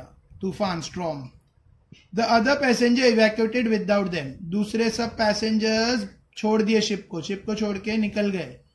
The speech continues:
इन-, और इनको नहीं लेके गए, इनको छोड़ दिए वहां पर। दूसरे सब passengers ship से निकल गए,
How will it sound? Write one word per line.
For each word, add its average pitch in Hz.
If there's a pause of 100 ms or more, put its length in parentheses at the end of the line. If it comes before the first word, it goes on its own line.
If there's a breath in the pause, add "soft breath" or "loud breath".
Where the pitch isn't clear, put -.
(260)
इन-, 196
और 202
इनको 208
नहीं 220
लेके 208
गए, 135
इनको 190
छोड़ 202
दिए 180
वहां 147
पर। 127 (580 soft breath)
दूसरे 214
सब 220
passengers 208 (200)
ship 220
से 233
निकल 233
गए, 175